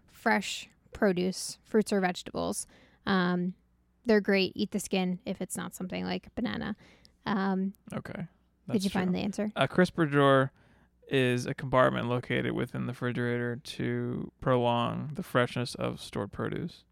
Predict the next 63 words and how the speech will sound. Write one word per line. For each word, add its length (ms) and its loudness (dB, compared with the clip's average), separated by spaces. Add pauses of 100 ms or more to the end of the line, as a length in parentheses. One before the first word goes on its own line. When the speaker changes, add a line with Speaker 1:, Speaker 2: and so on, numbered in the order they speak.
(120)
Speaker 1:
Okay, 300 0 (160)
so 280 -4 (260)
Speaker 2:
So 300 2
it's, 220 -4
it, 180 -4
'cause 140 0
it, 180 2 (160)
you 160 -2
can 140 -6
control 320 0
the 80 -10
humidity. 540 -4 (460)
Speaker 1:
Okay, 220 -2 (180)
that's 240 0
the 160 -8
humidity. 420 -4
That's 160 -8
what 100 -14
I 20 -10
was 80 -14
thinking. 320 -10 (160)
I 40 -6
didn't 220 -8
think 120 -6
Speaker 2:
I 80 0
Speaker 1:
of 40 -2
Speaker 2:
just 160 -2
Speaker 1:
that. 60 2
Speaker 2:
don't 120 4
understand 460 -2
why 160 2
the 80 -2
word 240 -4 (120)
crisper 720 -8
is 100 -12
used, 460 -12 (180)
Speaker 1:
I 40 -4
don't 100 -4
Speaker 2:
but 80 -6
Speaker 1:
know. 60 -8
Speaker 2:
I'm 100 -6
sure 160 -6
Speaker 1:
I 80 -2
Speaker 2:
there's 120 4
Speaker 1:
guess, 180 6
Speaker 2:
another. 220 -4 (180)
Speaker 1:
well, 280 6
I 140 2
guess 200 4
if 120 0
you're 160 4
thinking 280 0
about, 200 4
like, 120 -2
crispy, 640 2 (240)
I 140 -2
mean, 140 4
crispy 400 2
is 80 2
still 180 2
weird, 260 2
but, 140 -2
like, 260 -2